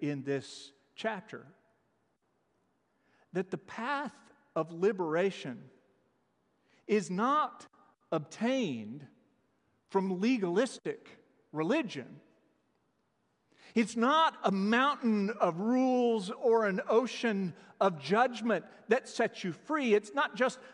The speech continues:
a particular group of people that can find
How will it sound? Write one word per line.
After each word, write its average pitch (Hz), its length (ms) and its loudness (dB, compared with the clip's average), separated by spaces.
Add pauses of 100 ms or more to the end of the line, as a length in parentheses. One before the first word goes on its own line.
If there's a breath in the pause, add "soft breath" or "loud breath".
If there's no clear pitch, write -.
a 208 80 4
particular 226 760 0 (200 loud breath)
group 240 400 0 (180 loud breath)
of 190 200 0
people 262 520 0 (140 loud breath)
that 233 160 2
can 208 160 -2
find 226 580 0